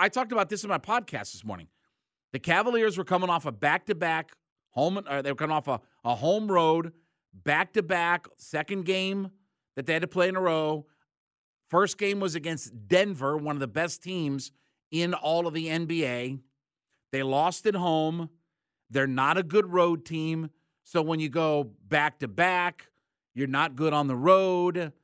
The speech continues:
You're facing a pretty good offense. Yeah, I know the Cavs are the best defensive team, but in all honesty,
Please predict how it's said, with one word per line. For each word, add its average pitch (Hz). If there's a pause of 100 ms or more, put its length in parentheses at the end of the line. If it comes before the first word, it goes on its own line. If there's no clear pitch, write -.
(500)
You're 131
facing 151
a 131
pretty 165
good 151
offense. 180 (640)
Yeah, 147
I 180
know 175
the 170 (200)
Cavs 170
are 160
the 147
best 165
defensive 156
team, 165 (380)
but 156
in 180
all 208
honesty, 214